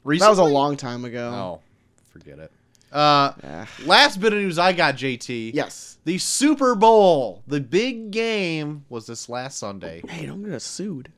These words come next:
Speaker 1: Oh, sorry.
Speaker 2: Super Bowl.
Speaker 1: The Super Bowl. <laughs> The Super Bowl.
Speaker 2: Oh, Jesus.
Speaker 1: Uh, was this last Sunday, and it had its lowest ratings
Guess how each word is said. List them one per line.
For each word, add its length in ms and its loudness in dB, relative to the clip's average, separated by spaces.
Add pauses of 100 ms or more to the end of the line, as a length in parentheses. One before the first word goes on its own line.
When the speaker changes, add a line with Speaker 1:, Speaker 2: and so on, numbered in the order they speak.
Speaker 1:
Oh, 180 -8
sorry. 500 -6
Speaker 2:
Super 420 -8
Bowl. 280 -2
Speaker 1:
The 80 0
Super 580 -2
Bowl. 840 6
<laughs> 60 -10 (720)
The 80 -6
Super 1000 0
Bowl. 880 2 (300)
Speaker 2:
Oh, 100 -10
Jesus. 500 -6
Speaker 1:
Uh, 640 2 (260)
was 200 -2
this 180 -4
last 360 0
Sunday, 560 -4 (440)
and 540 -4 (720)
it 180 -6
had 240 2
its 200 -4
lowest 600 6
ratings 840 -2